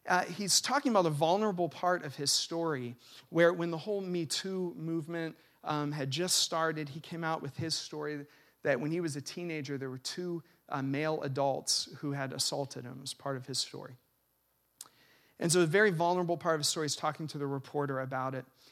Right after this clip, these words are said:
And he talks about how because he experienced injury at the hands of two men, how this was really at the core of his wrestling with what it meant to be a man,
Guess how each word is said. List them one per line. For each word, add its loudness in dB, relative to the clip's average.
And 0
he 2
talks 0
about 0
how -2
because -2
he -4
experienced -2
injury -6
at -10
the -8
hands -6
of -8
two -8
men, -6
how 2
this 8
was -2
really 4
at 0
the -6
core 2
of -4
his -6
wrestling -4
with -8
what -2
it -8
meant -6
to -10
be -8
a -8
man, -12